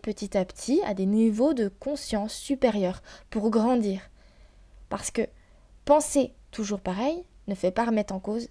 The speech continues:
tes croyances, et cela te fait agir toujours de la même manière au fur et à mesure de la vie. Et ensuite, on se plaint d'avoir, euh,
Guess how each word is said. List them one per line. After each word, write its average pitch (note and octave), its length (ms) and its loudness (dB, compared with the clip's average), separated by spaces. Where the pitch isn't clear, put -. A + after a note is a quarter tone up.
tes G#3 100 -4
croyances, F3 540 -6
et A3+ 120 4
cela A3 440 0
te A#3+ 100 4
fait C#4 300 6
agir G#3+ 480 4
toujours D#4 340 6
de E4+ 80 4
la D#4+ 140 6
même D4+ 180 4
manière B3+ 400 2
au G#3 140 -4
fur C4 260 -2
et - 20 2
à C4+ 60 4
mesure B3+ 200 2
de A#3+ 60 2
la G#3+ 140 2
vie. F3+ 160 -6
Et G#3 80 -2
ensuite, F#3+ 300 -4
on F3 60 -6
se E3+ 100 -12
plaint A3 200 0
d'avoir, G3+ 340 -2
euh, - 60 -10